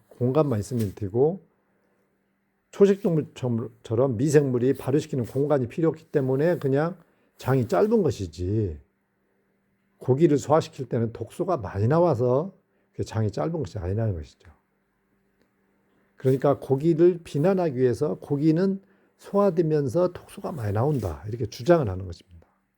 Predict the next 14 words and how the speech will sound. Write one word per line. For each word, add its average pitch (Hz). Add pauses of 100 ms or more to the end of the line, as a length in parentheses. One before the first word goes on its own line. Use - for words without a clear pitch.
(1200)
자, 113
그렇지만 117 (460)
역-, 113 (300)
반대로 113 (540)
콩이나 220
견과류가 120
대장에서 117 (640)
부패할 151
때 147
고기보다 139
더 107
심한 175
독소가 147
나옵니다. 82